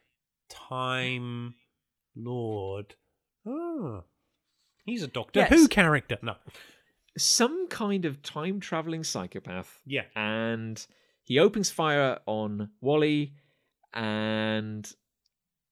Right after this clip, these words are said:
Speaker 2: Wally's narration is suddenly kind of, like, overtaken by somebody speaking, and he's like, and it all gets very confusing for a second, 'cause he's like, "Somebody snatched the bullets out of the air.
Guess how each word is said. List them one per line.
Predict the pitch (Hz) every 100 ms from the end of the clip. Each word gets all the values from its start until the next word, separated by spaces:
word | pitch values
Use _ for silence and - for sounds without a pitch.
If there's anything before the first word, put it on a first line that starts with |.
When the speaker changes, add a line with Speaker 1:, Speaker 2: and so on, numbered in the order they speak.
| _
Speaker 2:
Wally's | 143 135 147 147 147 143 139 139 123 - - _ _ -
narration | 143 143 147 143 185 226 - 381 403 -
is | 139
suddenly | - - 139 151 143 143 139
kind | - - 123 135 135
of, | 139 131
like, | 117 117 110 - -
overtaken | 127 135 139 135 131 135 117
by | 113 107
somebody | - 117 104 101
speaking, | - - 180 - 113 110 107 _ _ _ _ _ _ _ _ _ -
and | 147 151
he's | 151 165
like, | 143 -
and | 151
it | 160
all | 190
gets | 175 -
very | 135 196 190
confusing | 151 139 123 113
for | 104
a | 107
second, | 113 - 101
'cause | 107
he's | 113 120
like, | 117 110 -
"Somebody | - 156 151 147
snatched | - 143 139 - -
the | 123
bullets | 110 113 107 - - -
out | 147
of | 87
the | - 98
air. | 95 95 98